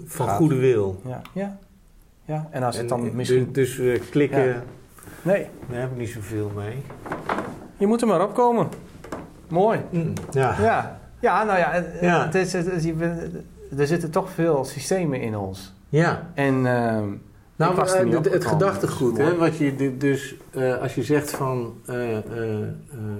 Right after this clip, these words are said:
Speaker 1: vertel ons wat er misgaat op de bouwplaats, hè, klik,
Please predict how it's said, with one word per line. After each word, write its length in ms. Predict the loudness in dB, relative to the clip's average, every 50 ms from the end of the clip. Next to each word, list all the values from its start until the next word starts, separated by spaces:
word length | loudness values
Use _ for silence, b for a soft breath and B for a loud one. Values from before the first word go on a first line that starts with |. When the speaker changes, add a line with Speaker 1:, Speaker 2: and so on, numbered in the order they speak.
| -10 -12 -14 -14 -16 -16 b b b b b b b b b b b b -20 -20 _ -20 -20 -20
Speaker 1:
vertel 440 | -6 -4 -4 0 2 4 6 6 6
ons 240 | 6 4 4 4
wat 180 | 4 2 4 4
er 80 | 4 4
misgaat 540 | 4 2 2 2 0 2 2 2 2 2
op 160 | 0 0 0 0
de 60 | 2
bouwplaats, 920 | 2 4 4 4 4 2 2 2 0 0 0 0 -2 -6 -10 -14 -18 -18 -20 -20 -20 _ _ _ _ -6
hè, 240 | -4 -2 -2 -2 -2
klik, 380 | 0 2 2 2 2 0 -4 -10